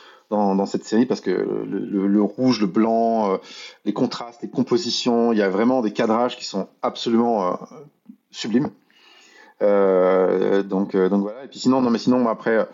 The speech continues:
voilà, il y a plein de choses qui m'inspirent, mais ce serait trop long de expliquer. Mais j'ai, j'ai pas une œuvre, j'ai pas une œuvre précise là, comme ça, qui me vient en tête.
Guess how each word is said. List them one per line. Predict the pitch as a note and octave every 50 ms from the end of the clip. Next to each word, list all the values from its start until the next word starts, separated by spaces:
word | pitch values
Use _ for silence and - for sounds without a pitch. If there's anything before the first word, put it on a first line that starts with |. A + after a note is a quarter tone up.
| - - - - _ _ _ -
voilà, | G#2+ A2+ A2
il | G2
y |
a | F2
plein | - A#2 A#2+
de | A#2 G2+
choses | - C3 A#2 -
qui | - G#2
m'inspirent, | G2+ G2 - - F#2+ - -
mais | - F#2+ F#2+ F2+
ce | F2+ - -
serait | - - F#2+
trop | - - G2
long | F2+ F#2+ F#2
de | F2+ E2+ F2+ F2+ F2+ F2 - _ _ _ -
expliquer. | - - - - - F#2+
Mais | F2+
j'ai, | F#2 A2 A2+ G#2
j'ai | G#2+ A2+
pas | C3+ C#3 C#3
une | A#2+ A#2 B2
œuvre, | C3 A2 G#2+ A2 G2+ G2 - _ _ _ _ _ -
j'ai | - -
pas | - A#2+ A2
une | G#2+ A2+
œuvre | A#2+ G2+ A2+ -
précise | - - A2 - - B2 A#2+ A2
là, | G#2 G2+
comme | - G#2 G2+
ça, | - G2+
qui | - G2+
me | G2
vient | F#2+ F#2+ F#2+
en | -
tête. | - - - -